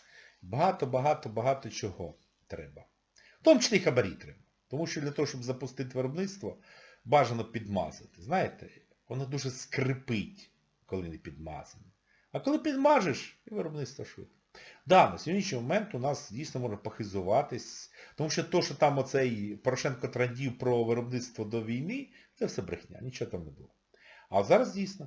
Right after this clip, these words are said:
почалось. Да, дійсно, не заперечую, це українські бізнесмени. Да, я розумію, що ці українські бізнесмени заробляють на війні, будуть заробляти.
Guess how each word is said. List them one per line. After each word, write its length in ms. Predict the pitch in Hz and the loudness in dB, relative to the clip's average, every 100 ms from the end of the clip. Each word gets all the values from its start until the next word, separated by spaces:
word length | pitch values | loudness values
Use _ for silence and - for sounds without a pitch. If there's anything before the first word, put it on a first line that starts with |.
| - | -14
почалось. 380 | - 123 104 90 | -14 -14 -14 -4
Да, 360 | 85 151 226 | 6 8 8
дійсно, 400 | 151 123 180 156 | 6 -2 -6 -6
не 60 | 113 | -8
заперечую, 1300 | 104 101 98 147 170 - 147 131 117 107 98 85 - | -4 -2 0 0 -2 -4 -2 0 -2 -4 -6 -10 -10
це 160 | - 131 | -2 -2
українські 440 | 135 120 117 107 | 0 -4 -4 -8
бізнесмени. 600 | 95 87 90 - 85 - _ _ - _ | -10 -12 -14 -16 -18 -20 _ _ -20 _
Да, 360 | 85 87 139 175 | 2 8 10 10
я 140 | 185 | 8
розумію, 420 | 156 117 113 135 139 | 4 0 -4 -4 -6
що 200 | 113 92 | -8 -8
ці 180 | - | -4
українські 440 | 123 120 113 - 101 | -4 -4 -8 -8 -12
бізнесмени 480 | 98 98 - 139 120 | -10 -8 -6 -4 0
заробляють 840 | 104 151 202 190 160 127 123 139 | 8 10 10 8 8 10 8 2
на 100 | 135 | -6
війні, 320 | 117 104 101 | -8 -8 -8
будуть 400 | 90 78 107 139 | -8 -8 -10 -8
заробляти. 580 | 120 113 104 87 - _ | -8 -8 -10 -14 -18 _